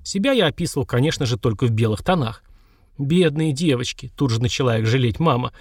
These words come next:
"И что ты думаешь с ними делать?" "Понятия не имею. Да ладно, живут и пусть живут.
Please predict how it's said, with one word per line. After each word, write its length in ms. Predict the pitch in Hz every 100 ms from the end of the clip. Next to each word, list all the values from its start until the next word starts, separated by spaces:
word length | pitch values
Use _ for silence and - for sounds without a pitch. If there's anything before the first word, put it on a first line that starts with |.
| - -
"И 100 | 180
что 160 | - 190
ты 80 |
думаешь 340 | 180 180 170 -
с 60 |
ними 180 | 175 151
делать?" 400 | 127 143 190 - _ _ _ _ _ -
"Понятия 420 | 196 202 131 -
не 140 | 127 127
имею. 260 | 117 120 - -
Да 120 | 101
ладно, 220 | 113 127
живут 340 | 117 175 247
и 40 | 135
пусть 240 | - 107
живут. 300 | 110 120 -